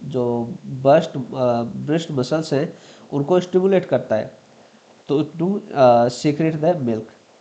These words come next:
ठीक है ना? यहाँ पे करेक्ट आंसर होगा ऑप्शन डी।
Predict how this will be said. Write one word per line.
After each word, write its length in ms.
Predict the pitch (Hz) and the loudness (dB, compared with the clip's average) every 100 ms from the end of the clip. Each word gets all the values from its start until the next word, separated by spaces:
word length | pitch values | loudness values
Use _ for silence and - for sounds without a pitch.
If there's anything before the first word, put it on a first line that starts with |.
| _ _ _ - | _ _ _ -4
ठीक 140 | 156 | 0
है 60 | 190 | 2
ना? 200 | 151 - _ _ _ _ - | 0 -6 _ _ _ _ -6
यहाँ 120 | 127 | -4
पे 80 | 135 | -2
करेक्ट 240 | - 170 165 | -2 0 0
आंसर 220 | 139 139 | 0 0
होगा 180 | 135 151 | 2 2
ऑप्शन 320 | 139 202 208 - _ 131 | 2 -4 -8 -14 _ -12
डी। 180 | 120 | -12